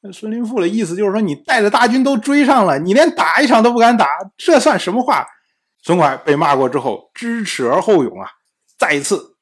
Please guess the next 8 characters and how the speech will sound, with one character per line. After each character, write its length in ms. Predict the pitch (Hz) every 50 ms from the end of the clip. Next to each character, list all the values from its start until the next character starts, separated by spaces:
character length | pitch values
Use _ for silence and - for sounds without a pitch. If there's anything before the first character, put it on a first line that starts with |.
| _ _
率 280 | - - - 208 131 127
军 320 | 127 175 180 - - _ _
追 280 | - 160 156 156 160 147
击 200 | 135 147 147 151
魏 180 | 160 135 113
军， 260 | 104 127 139 151 - _ _ _ _ _ _ _ _ _ _ _ _
在 360 | - 117 98 92 101 101 _
虞 420 | 120 123 147 202 240 214 - _